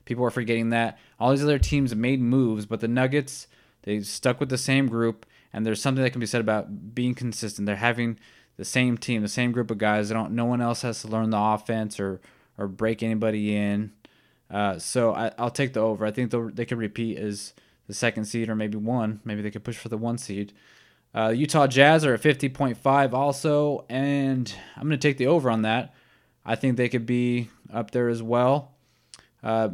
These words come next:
I think they could win sixty games. I really like the addi-, the addition of, uh, Mike Conley. All the pressure's not gonna be on Donovan Mitchell like it has been in the past. He was just, you could tell he was just, he needed some help.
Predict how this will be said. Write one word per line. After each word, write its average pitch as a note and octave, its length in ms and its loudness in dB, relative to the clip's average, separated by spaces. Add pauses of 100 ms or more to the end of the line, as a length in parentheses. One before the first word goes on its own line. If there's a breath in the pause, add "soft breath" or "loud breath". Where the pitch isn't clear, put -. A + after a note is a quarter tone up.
I A2+ 60 -10
think E3 200 -4
they E3+ 100 0
could C3 60 -4
win B2+ 120 0
sixty G#2+ 260 -8
games. G#2 320 -4
I G#2+ 40 0
really B2 240 2
like A#2 220 2
the A2 120 -2
addi-, A2 300 -2 (100)
the A2+ 180 -2
addition A2 380 -4
of, G#2 180 -2
uh, G2+ 120 0
Mike G#2+ 260 -2
Conley. A#2+ 540 -2 (400 soft breath)
All A#2 140 4
the A2 60 4
pressure's A#2 400 -2
not A#2 200 0
gonna A2+ 120 -2
be A2+ 60 0
on A2 140 0
Donovan G#2+ 400 0
Mitchell B2 280 2
like A2 160 2
it G#2 80 -4
has A2 220 2
been A#2 120 -4
in A2 80 -2
the G2+ 80 -2
past. A2+ 480 4 (380 soft breath)
He A#2 140 -2
was A2 140 2
just, G#2+ 360 -4
you A#2+ 100 -2
could A2+ 140 -4
tell A#2 200 6
he A#2 80 4
was G#2 120 0
just, G2+ 180 -4
he B2+ 100 0
needed A#2+ 260 2
some G2 200 -4
help. G2 380 -4